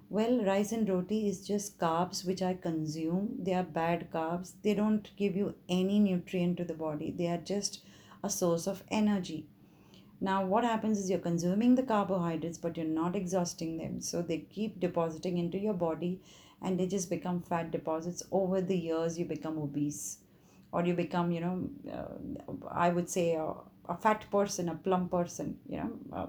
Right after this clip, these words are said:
if you look at me, I am, I'm made of lean mass. I am muscular. I am fit. Even at this age, I can, uh, you know, uh, work out, you know, intense workout for about two hours, and then I could probably, you know,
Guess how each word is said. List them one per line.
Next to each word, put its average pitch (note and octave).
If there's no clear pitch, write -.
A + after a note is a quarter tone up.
if G#3
you A3+
look C#4
at C#4
me, G#3
I F#3
am, F#3+
I'm F3
made F#3+
of F#3+
lean F3+
mass. F3
I E3
am E3
muscular. F#3
I E3+
am F3+
fit. -
Even A3+
at G3
this G3
age, F#3
I E3
can, E3+
uh, D3+
you D#3
know, F3+
uh, F3
work F3+
out, F#3
you E3+
know, F3
intense F#3+
workout E3
for D#3+
about D#3
two F#3
hours, E3+
and E3
then E3
I D#3
could -
probably, E3
you F3
know, -